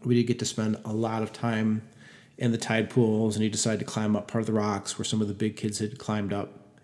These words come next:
and, uh, just got to do some fun exploring. So that felt really good, and I really enjoy the, uh,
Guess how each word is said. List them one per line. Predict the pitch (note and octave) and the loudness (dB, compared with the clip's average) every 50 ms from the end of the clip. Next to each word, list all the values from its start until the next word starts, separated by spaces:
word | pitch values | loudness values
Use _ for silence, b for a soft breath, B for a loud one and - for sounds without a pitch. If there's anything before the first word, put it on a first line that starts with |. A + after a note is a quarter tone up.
| - - | -14 -8
and, | G#2 G2+ G2 G2 F#2+ F#2+ G2+ G#2 B B B B B B B B B - | -6 -6 -4 -4 -4 -4 -6 -8 B B B B B B B B B -8
uh, | G#2+ G2+ G2 G#2+ | -8 -6 -6 -8
just | A2 - B2+ | -8 -6 -6
got | - A2 G2+ - | -6 -6 -6 -6
to | - A2 G#2 - - | -6 -6 -6 -6 -6
do | - - A2+ | -6 -4 -4
some | - - A2 | -4 -4 -4
fun | G#2+ - - G2+ G2 | -4 -4 -4 -4 -4
exploring. | - - - - - A2+ G#2+ G2 F#2 F#2 F2+ F#2 | -4 -6 -6 -2 0 0 0 0 -2 -4 -6 -6
So | - - | -6 -6
that | A2 G2+ - | -6 -6 -4
felt | - A2+ G#2+ G2+ - - - - - - - | -2 0 0 0 -2 -6 -12 -20 -12 2 8
really | C#3+ D3+ D3+ D3 | 10 12 12 12
good, | C3 A#2+ B2+ B2 B2 A#2+ B2 B2 B2 | 12 12 12 12 12 10 8 6 4
and | - - A#2+ A2+ A2 G#2+ D2 | 0 -2 0 0 0 0 0
I | G#2+ | 0
really | A2+ A2+ A2+ A#2 A#2 G#2 | 2 4 4 4 4 4
enjoy | G#2 A2 G#2 A2+ A2 A2 G#2+ | 2 2 2 2 2 2 2
the, | G2+ G#2 A2 G#2 G2 G2+ | 2 2 0 0 0 0
uh, | G2+ F#2+ G2 G2+ | -2 -2 -4 -6